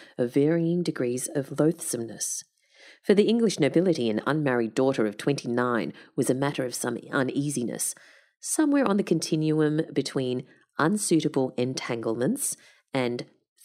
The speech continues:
failure to ride hounds. Her father's threat to cut her off with a shilling for gross disobedience had been rendered toothless when,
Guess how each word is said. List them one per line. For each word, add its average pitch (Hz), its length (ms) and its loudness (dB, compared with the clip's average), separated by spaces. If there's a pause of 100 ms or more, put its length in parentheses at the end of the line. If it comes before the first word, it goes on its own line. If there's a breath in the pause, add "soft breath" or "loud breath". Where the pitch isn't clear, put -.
failure 208 440 4
to 208 180 0
ride 143 360 0
hounds. - 720 -6 (920)
Her 240 140 8
father's 285 520 2
threat 208 300 2
to 180 100 2
cut 196 200 0
her 165 220 4
off - 320 -4
with 143 100 2
a 139 60 2
shilling 139 480 0 (240 loud breath)
for - 140 4
gross 165 440 2
disobedience 123 800 0
had 139 160 0
been 143 220 2
rendered 165 480 2 (120)
toothless - 540 0
when, 135 240 0